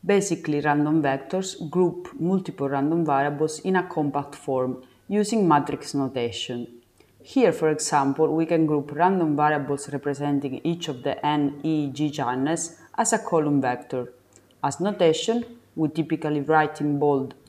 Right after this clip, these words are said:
the random vector and note in bold all the single random variables, while the symbol T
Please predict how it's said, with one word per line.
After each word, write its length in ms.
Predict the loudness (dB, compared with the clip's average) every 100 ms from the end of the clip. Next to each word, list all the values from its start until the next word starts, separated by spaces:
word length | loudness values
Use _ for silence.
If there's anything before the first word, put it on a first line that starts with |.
| -20 _
the 140 | -2 2
random 400 | 4 4 0 0
vector 560 | -2 -2 -2 -2 -4 -10 _
and 160 | 0 2
note 220 | 2 0
in 160 | 0 2
bold 360 | 4 4 0 -2
all 180 | 2 2
the 140 | 2 -2
single 520 | 0 0 2 2 0
random 420 | 0 0 2 2
variables, 720 | 2 0 -2 -2 -2 -2 -10 _ _ _ _ 2
while 240 | 4 4
the 100 | 0
symbol 540 | 0 2 4 4 0 -4 -6
T 300 | -4 -4